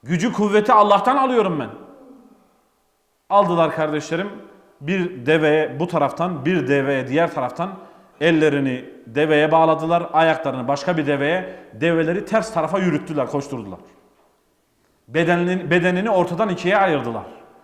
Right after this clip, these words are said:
Neyden sebep? Mücadeleci bir ruha sahip olduğu için.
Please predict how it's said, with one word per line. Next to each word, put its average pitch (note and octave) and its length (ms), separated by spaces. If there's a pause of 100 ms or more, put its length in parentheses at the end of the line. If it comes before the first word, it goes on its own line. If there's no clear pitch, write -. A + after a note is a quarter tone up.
(260)
Neyden G3 340
sebep? A#3 320 (580)
Mücadeleci E3+ 800
bir F#3 80
ruha D#3+ 360
sahip C#3+ 360
olduğu A2+ 220
için. - 180